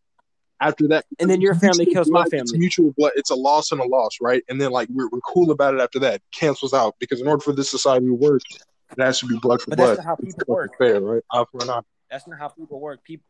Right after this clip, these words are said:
Speaker 2: nah, that's not how
Speaker 1: And then
Speaker 2: people work.
Speaker 1: people
Speaker 2: That's
Speaker 1: win,
Speaker 2: not
Speaker 1: and
Speaker 2: how
Speaker 1: then
Speaker 2: people
Speaker 1: people
Speaker 2: work.
Speaker 1: not right now because we're not in that type of mindset or civilization.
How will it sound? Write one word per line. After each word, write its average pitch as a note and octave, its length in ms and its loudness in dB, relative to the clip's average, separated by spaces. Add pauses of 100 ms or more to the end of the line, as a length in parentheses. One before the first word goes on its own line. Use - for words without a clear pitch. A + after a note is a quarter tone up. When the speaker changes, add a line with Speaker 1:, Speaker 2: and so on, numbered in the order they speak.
Speaker 2:
nah, C3 220 -14
that's B2+ 140 -18
not B2 100 -18
how C3 60 -8
Speaker 1:
And C#3+ 120 0
then D#3+ 140 2
Speaker 2:
people F3 100 0
work. D#3+ 80 -2
Speaker 1:
people D#3+ 80 2
Speaker 2:
That's D#3 80 6
Speaker 1:
win, D#3+ 120 4
Speaker 2:
not C3+ 60 2
Speaker 1:
and C#3 80 0
Speaker 2:
how D3+ 40 0
Speaker 1:
then D3+ 100 2
Speaker 2:
people D#3+ 160 -4
Speaker 1:
people C#3 120 -2
Speaker 2:
work. - 120 -2
Speaker 1:
not D3 160 2
right A#2+ 180 2
now D#3+ 200 2
because A#2 300 -8
we're A#2+ 80 2
not A#2+ 80 2
in A#2 40 -2
that A2 200 -2
type A#2+ 120 0
of - 240 -6
mindset A#2+ 360 0
or A#2+ 160 4
civilization. A#2 680 -4